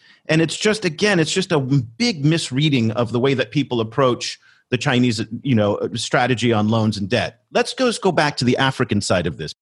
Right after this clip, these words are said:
Too often in this discussion, it's framed as China doing something to Africa.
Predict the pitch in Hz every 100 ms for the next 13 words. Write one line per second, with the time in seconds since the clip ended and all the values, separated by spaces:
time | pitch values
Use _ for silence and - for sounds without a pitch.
0 | _ - 269 220 196 202 170 143 - 165
1 | 170 147 - - - 135 127 113 98 92
2 | 139 - - 175 180 170 131 - - 190
3 | 196 170 110 147 143 135 - 151 147 139
4 | 131 127 - 147 139 - 113 107 87 90